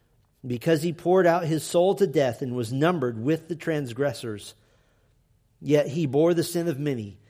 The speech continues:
and makes intercession for the transgressors. Well, we've been unpacking this passage thematically over the last few Sundays in preparation for Resurrection Sunday next week.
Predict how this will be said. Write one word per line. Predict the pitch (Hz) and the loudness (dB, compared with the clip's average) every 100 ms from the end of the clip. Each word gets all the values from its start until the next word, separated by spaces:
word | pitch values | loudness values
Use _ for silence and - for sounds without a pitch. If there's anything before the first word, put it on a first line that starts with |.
| _ _ _ _ _ _ _ _ | _ _ _ _ _ _ _ _
and | 110 104 | -10 0
makes | 139 160 - | 2 2 -2
intercession | 131 135 120 135 113 110 98 98 | -6 -6 -8 -6 -8 -10 -14 -12
for | 139 127 120 | -4 -2 -2
the | 107 | -6
transgressors. | 107 113 104 95 107 98 - - - - _ _ _ _ _ _ _ _ _ _ _ _ _ _ _ _ _ _ - | -10 -10 -10 -12 -12 -12 -14 -18 -20 -20 _ _ _ _ _ _ _ _ _ _ _ _ _ _ _ _ _ _ -8
Well, | 139 | -4
we've | 139 156 127 | 2 2 2
been | 143 127 110 - _ _ _ _ _ - | 0 -2 -6 -12 _ _ _ _ _ -8
unpacking | 175 160 - 196 190 170 151 | -6 -6 -6 -6 -4 -2 -2
this | 135 - | -4 -6
passage | 160 156 - 139 117 - | -6 -6 -4 -6 -8 -8
thematically | 170 143 139 160 151 - 135 139 | -6 -2 0 0 -2 -2 -4 -4
over | 123 | -4
the | 120 | -4
last | 127 127 - | -4 -6 -8
few | 143 117 | -10 -8
Sundays | - 156 139 123 107 | -4 -2 -2 -2 -4
in | 117 110 - _ _ | -8 -8 -14 _ _
preparation | 180 160 151 139 156 135 120 | -2 -2 2 0 0 -4 -8
for | 131 | -6
Resurrection | 123 143 123 127 131 - 113 107 - | -2 -2 -2 -6 -6 -8 -10 -10 -16
Sunday | - 151 135 110 110 - _ _ - | -10 -6 -4 -4 -4 -10 _ _ -8
next | 131 - | -8 -8
week. | 123 147 135 - | -4 -2 -2 -4